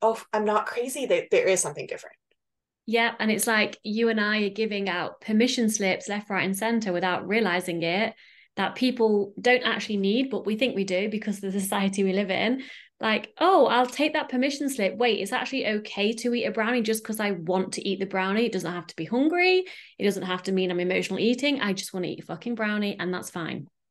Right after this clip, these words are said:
Speaker 1: And you don't have to make up for it afterwards.
Speaker 2: Nope. It's
Speaker 1: Yeah.
Speaker 2: just enjoying the brownie because guess what? We get to have pleasure as a human being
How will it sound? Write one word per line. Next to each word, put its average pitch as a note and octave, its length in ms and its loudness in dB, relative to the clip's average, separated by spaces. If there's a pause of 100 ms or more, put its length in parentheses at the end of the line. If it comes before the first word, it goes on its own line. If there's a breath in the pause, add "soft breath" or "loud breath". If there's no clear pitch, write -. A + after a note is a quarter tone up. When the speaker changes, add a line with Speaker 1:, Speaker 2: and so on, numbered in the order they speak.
(220)
Speaker 1:
And B3 240 0
you B3 80 8
don't A#3 140 6
have C4 100 -2
to A#3 100 4
make F#3 180 2
up B3 200 2
for C4 100 4
it B3+ 60 2
afterwards. B3 720 4
Speaker 2:
Nope. C4 340 2 (300)
It's A#3 220 4
Speaker 1:
Yeah. G#3+ 80 4
Speaker 2:
just A#3+ 400 2
enjoying G#3 560 2
the D4 80 0
brownie C4 400 0
because G#3 280 -6
guess G#3+ 280 -4
what? A#3 320 0
We F#3 120 -2
get E3 260 -4
to F3 60 -8
have F#3 200 -6
pleasure D4 420 -2
as G3 140 0
a - 20 2
human E3 400 -2
being - 440 -4